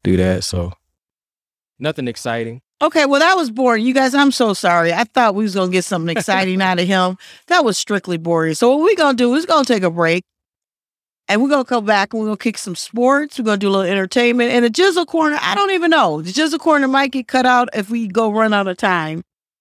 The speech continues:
Speaker 2: But I do have stories, of course. I always got a story.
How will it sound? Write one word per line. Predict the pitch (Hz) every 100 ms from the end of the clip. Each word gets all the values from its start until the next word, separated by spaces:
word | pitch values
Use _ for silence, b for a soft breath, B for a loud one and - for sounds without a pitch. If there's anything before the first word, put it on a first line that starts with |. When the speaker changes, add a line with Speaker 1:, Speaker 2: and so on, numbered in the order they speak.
| _ _ _ _ _ _ _
Speaker 2:
But | 311
I | 311
do | 240 254
have | 208 170
stories, | - 196 175 147 143
of | 131
course. | - 131 127 -
I | 190
always | 156
got | 147 127
a | 127
story. | - 139 127 -